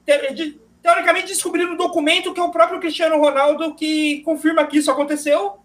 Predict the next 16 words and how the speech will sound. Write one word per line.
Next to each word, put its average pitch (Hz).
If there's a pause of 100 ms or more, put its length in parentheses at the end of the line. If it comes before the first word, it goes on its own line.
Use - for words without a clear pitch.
(460)
E 311
até 320
o 403
juiz 330
do, 294
do, 294
que 294
fechou 302
o 302
caso 285
e 285
acabou 269
com 277
todo 269
o 262
caso, 294